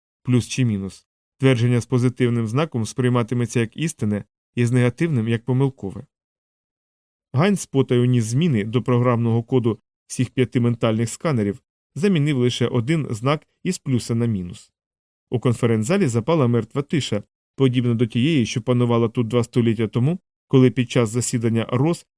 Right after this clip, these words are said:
із обговорення проєкту вибухів на Меркурії Рей Діас продемонстрував світові запобіжник мерця на своїй руці та заявив, що вибуховий пристрій схований десь у будівлі. «Докторе Ганс, що ви накоїли?»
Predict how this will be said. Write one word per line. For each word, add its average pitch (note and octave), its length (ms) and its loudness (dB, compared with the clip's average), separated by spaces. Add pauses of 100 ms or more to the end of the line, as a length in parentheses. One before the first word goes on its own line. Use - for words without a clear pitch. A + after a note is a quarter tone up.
(220)
із A#2+ 200 -2
обговорення B2 640 4
проєкту A#2 640 0 (300)
вибухів B2+ 580 0
на B2 80 4
Меркурії A#2+ 540 0 (300)
Рей B2+ 200 4
Діас D3+ 320 0
продемонстрував A#2+ 800 0
світові B2+ 500 -2 (300)
запобіжник A#2+ 640 0
мерця C3 480 -4 (320)
на B2 120 2
своїй A#2 260 0
руці A2 400 -6 (300)
та B2+ 120 2
заявив, C3 380 2
що A2+ 220 0
вибуховий B2+ 560 0
пристрій G#2+ 540 -2
схований B2 480 -2
десь A2+ 300 -4
у C3+ 60 -4
будівлі. B2 520 -6 (880)
«Докторе A#2+ 380 4
Ганс, F#2+ 280 0
що B2+ 160 2
ви C3 80 4
накоїли?» F#2 520 -2